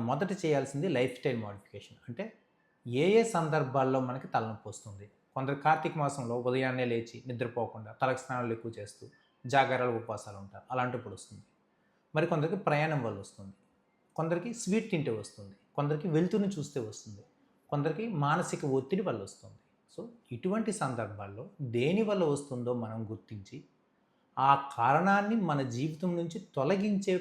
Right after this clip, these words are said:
ప్రయత్నం మనం మొదట చెయ్యాలి. So అలా చేయగలిగితే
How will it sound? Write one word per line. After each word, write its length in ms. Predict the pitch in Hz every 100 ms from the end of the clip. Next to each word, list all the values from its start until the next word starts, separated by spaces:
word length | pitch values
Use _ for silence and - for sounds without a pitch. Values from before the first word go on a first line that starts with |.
| -
ప్రయత్నం 440 | 131 156 180 214 247 175
మనం 160 | 131 117
మొదట 220 | 110 123 170 -
చెయ్యాలి. 340 | 104 104 98 - _ _ _ _ _ _ _ _ _ _ _ _ -
So 100 | - - -
అలా 180 | 110 143 220 -
చేయగలిగితే 680 | 135 123 113 104 101 98